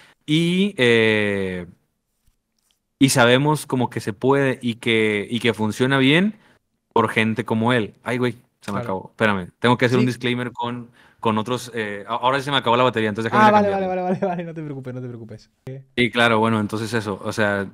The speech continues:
Speaker 1: entiendo que, que, que el Vi lo hizo así, pues, y funcionaba excelente, eh, pero Chuti lo hizo de forma, eh,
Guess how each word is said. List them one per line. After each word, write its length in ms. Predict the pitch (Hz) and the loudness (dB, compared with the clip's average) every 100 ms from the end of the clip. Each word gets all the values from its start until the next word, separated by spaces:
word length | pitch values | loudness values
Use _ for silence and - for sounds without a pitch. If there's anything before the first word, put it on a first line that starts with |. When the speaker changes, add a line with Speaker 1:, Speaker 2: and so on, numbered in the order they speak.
| - | -6
Speaker 1:
entiendo 520 | 113 98 120 131 123 | -4 2 4 4 2
que, 380 | 117 110 104 95 | 2 2 2 -2
que, 260 | 107 98 | -4 -4
que 120 | 90 104 | -4 -4
el 80 | |
Vi 100 | 101 | 0
lo 100 | 117 127 | 0 0
hizo 120 | 117 | 0
así, 240 | 110 123 | 0 -2
pues, 380 | 113 117 147 - - - _ | 0 0 0 -4 -20 -20 _
y 80 | - | -6
funcionaba 420 | 113 110 107 107 | -2 0 2 2
excelente, 720 | 120 - 104 117 117 131 139 - | 2 0 2 2 4 2 0 -2
eh, 560 | 120 113 107 104 101 95 | 0 2 2 0 0 -2
pero 180 | - 107 | -2 -2
Chuti 320 | 110 110 123 | -2 0 2
lo 140 | 117 110 | 4 2
hizo 220 | 107 120 | 2 0
de 80 | 110 | 0
forma, 680 | - 101 101 110 110 107 104 | -2 -2 0 2 2 0 -2
eh, 640 | 104 95 92 87 85 80 | -6 -6 -8 -10 -14 -16